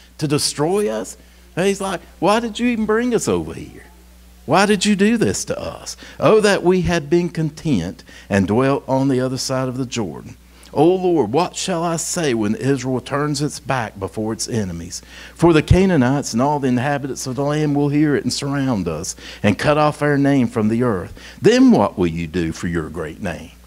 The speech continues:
<laughs> I mean, it's like, it's all God's fault. And look, you're gonna be, you're gonna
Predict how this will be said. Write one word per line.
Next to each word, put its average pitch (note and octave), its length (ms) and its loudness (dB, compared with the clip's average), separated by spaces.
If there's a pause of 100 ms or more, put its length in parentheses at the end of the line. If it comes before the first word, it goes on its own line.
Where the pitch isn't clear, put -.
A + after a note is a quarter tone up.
(200)
<laughs> - 420 -12
I B2+ 40 -4
mean, B2+ 140 -2
it's A#2+ 160 -10
like, A2+ 220 -6 (340)
it's E3+ 180 4
all F#3+ 200 6
God's G#3 400 2
fault. - 440 -6 (360)
And C3 120 4
look, F3+ 280 2
you're G#3 120 0
gonna G#3+ 200 -2
be, G#2 180 -2
you're C3+ 240 -2
gonna G#3 240 -2